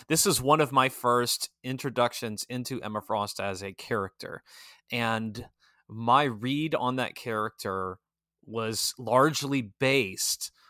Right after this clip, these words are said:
on the way that he characterized her in that series. And now looking back and comparing, now I have a much more expanded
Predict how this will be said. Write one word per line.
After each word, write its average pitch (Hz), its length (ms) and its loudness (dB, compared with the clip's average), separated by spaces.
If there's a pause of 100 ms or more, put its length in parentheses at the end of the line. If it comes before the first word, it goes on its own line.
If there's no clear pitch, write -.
(240)
on 104 520 0 (560)
the 120 80 0
way 117 200 2
that 120 180 -2
he 131 140 -2
characterized 107 640 0
her 113 140 0
in 117 200 -6
that 98 160 -4
series. - 760 -6
And 127 320 -2
now 131 540 -2
looking 127 480 -6
back 131 500 -2 (320)
and 113 140 -8
comparing, 131 920 -2
now 123 180 4
I 120 180 6
have 110 300 2
a 110 60 0
much 117 460 -2
more 113 480 2
expanded 113 960 -2